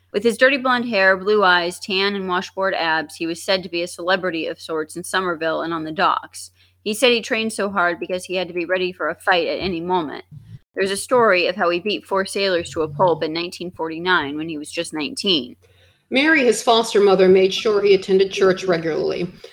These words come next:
Speaker 2: His popularity in the Winter Hill neighborhood was also due to his generosity. He handed out food at the holidays, gifts for kids at Christmas, and bought them ice cream in the summer.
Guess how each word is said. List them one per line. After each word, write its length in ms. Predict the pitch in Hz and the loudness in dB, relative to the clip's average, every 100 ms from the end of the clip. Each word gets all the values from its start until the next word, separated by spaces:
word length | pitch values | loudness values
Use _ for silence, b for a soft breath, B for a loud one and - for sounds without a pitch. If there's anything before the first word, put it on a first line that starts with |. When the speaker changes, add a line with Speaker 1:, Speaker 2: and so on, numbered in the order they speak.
| B | B
Speaker 2:
His 140 | - 226 | -8 -4
popularity 760 | 285 302 285 247 233 226 202 | -2 0 2 4 6 6 6
in 100 | 190 | 8
the 60 | 180 | 6
Winter 240 | 202 208 | 4 0
Hill 220 | 185 208 | -2 0
neighborhood 480 | 180 190 196 185 180 | 4 4 2 0 0
was 140 | 180 - | -2 -4
also 360 | 214 240 247 | -4 -4 -4
due 180 | 190 196 | 0 2
to 100 | 185 | 2
his 120 | 175 | 0
generosity. 840 | 185 185 180 170 175 170 - - - | -2 -2 0 0 0 -2 -8 -8 -8
He 160 | 170 | -8
handed 280 | 160 190 180 | -2 -2 0
out 200 | 175 180 | 0 -2
food 200 | - 202 | -2 0
at 120 | 190 | 0
the 40 | 180 | -4
holidays, 720 | 190 185 185 180 180 170 165 | 0 2 4 2 2 0 -2
gifts 200 | 180 180 | -4 -4
for 100 | - | -10
kids 340 | - 196 180 | -6 -4 -4
at 120 | 180 - | -6 -8
Christmas, 500 | 208 196 202 185 180 | -6 -4 -4 -4 -4
and 100 | 165 | -4
bought 200 | 175 175 | -4 -2
them 120 | 175 | -2
ice 220 | 170 175 | -2 -4
cream 240 | - 170 | -4 -4
in 60 | 156 | -4
the 80 | 131 | -6
summer. 460 | - 170 - 104 | -4 -4 -4 -12